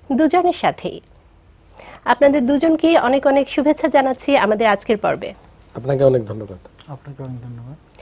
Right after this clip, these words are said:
Speaker 1: আজ আমরা কথা বলবো শিরদাঁড়ার নানান সমস্যা নিয়ে, তার আধুনিক চিকিৎসা নিয়ে, কিন্তু তার আগে আমি জানতে চাই যে শিরদাঁড়া শরীরের কোন অংশটাকে বলা হয়, আর এতে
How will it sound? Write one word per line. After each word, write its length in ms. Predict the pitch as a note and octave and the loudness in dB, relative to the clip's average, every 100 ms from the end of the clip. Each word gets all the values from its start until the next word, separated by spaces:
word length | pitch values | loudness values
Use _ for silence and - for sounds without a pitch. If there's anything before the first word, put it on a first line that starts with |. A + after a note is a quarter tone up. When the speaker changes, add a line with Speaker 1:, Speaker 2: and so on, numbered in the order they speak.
| - D4 C4+ - | -14 -10 -8 0
Speaker 1:
আজ 200 | B3 D#4 | 2 4
আমরা 200 | D#4 E4 | 2 4
কথা 240 | D4+ D#4 | 4 4
বলবো 220 | D#4+ D4+ | 0 0
শিরদাঁড়ার 840 | E4+ - D#4+ E4 F4 E4 D#4+ D4+ A#3+ | -2 2 2 4 4 6 6 4 4
নানান 320 | B3 C4 D4 | 4 6 4
সমস্যা 460 | - C4+ B3+ - C4+ | 4 4 4 2 2
নিয়ে, 280 | C4 C4 | 6 6
তার 220 | B3+ G3+ A3 | 6 4 2
আধুনিক 420 | - G#3+ C#4+ D4+ | 2 2 2 0
চিকিৎসা 420 | - B3+ B3 - B3+ | 0 -4 -4 -2 2
নিয়ে, 180 | A3+ | 4
কিন্তু 240 | A3 B3 B3 | 2 0 2
তার 220 | C4+ C4 | 6 6
আগে 200 | C#4 D4+ | 4 2
আমি 120 | D4+ | 2
জানতে 360 | C4 B3 A#3 C4 | 4 4 4 2
চাই 160 | C4 | 2
যে 180 | B3 B3 B3 - - - | 4 4 2 -10 -20 -8
শিরদাঁড়া 600 | - D#4 C#4+ D#4 D4+ D#4 | 4 6 6 6 6 6
শরীরের 440 | - C#4 C#4 C#4+ | 2 0 2 2
কোন 240 | C#4 C#4+ | 2 4
অংশটাকে 480 | C#4+ A#3 C4+ B3+ C4 | 4 2 2 2 4
বলা 240 | A3+ G#3 G#3+ | 6 6 4
হয়, 240 | A#3+ A#3 | 4 4
আর 240 | - G#3+ | 4 2
এতে 360 | G#3 A#3+ C4+ C4 | 2 0 4 4